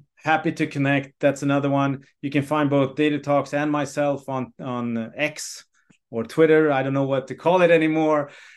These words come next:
<laughs> So there you have it. And then, uh, of course, any, any other social media. But I,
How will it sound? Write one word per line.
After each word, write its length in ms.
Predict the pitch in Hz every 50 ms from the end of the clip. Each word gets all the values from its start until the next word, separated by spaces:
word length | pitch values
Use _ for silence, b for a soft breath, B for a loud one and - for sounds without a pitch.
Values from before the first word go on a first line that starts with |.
| B B
<laughs> 760 | 190 170 - - - 202 190 - - - 180 170 151 - - B B B B B B _ - - -
So 720 | - 180 170 160 156 151 147 147 143 139 139 135 131 135 131 123
there 180 | 120 143 147
you 60 | 151 139
have 220 | 143 147 147 139
it. 80 | 131 131
And 100 | 131 127
then, 140 | 135 131
uh, 60 | 131 127
of 340 | 127 139 156 139 120 -
course, 240 | - 139 127 - -
any, 340 | 131 131 120 123 120 127 -
any 220 | 110 123 123 123
other 240 | 120 117 117 113 104
social 340 | - - 120 113 110 - 110
media. 380 | 113 113 110 104 98 87 80 - _ _ _ _ _ _ _ _
But 180 | 135 131 135
I, 140 | 139 135 135